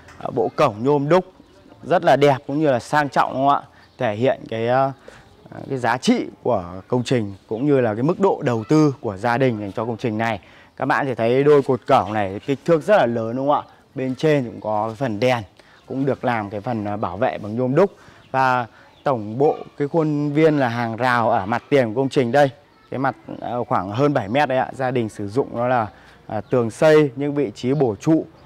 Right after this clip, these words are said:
ờ, kết hợp với đó là, ờ, những cái vị trí ô thoáng cũng bằng nhôm đúc, cũng được, ờ, điêu khắc rất là tinh xảo bởi những cái nghệ nhân, ờ, nhiều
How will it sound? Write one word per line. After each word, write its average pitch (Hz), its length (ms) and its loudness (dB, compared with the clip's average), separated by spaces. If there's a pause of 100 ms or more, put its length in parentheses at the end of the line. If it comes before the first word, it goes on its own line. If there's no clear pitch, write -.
(200)
ờ, 104 180 -8
kết 139 180 0
hợp 143 220 2
với 127 180 0
đó 123 320 2
là, 123 220 2 (440)
ờ, 117 140 -8
những 123 140 -4
cái 151 80 2
vị 151 120 2
trí - 180 -6
ô 151 280 4
thoáng 123 380 2
cũng 156 140 -4
bằng 117 240 2
nhôm 135 240 2
đúc, 170 140 2 (260)
cũng 135 180 -2
được, 127 200 2
ờ, 110 160 -2
điêu 135 200 4
khắc 147 220 0
rất 165 120 2
là 147 80 4
tinh 135 240 0
xảo 98 340 0 (280)
bởi 107 260 0
những 120 140 -4
cái 151 100 2
nghệ 143 200 2
nhân, 147 240 4 (500)
ờ, 117 200 -8
nhiều 127 400 0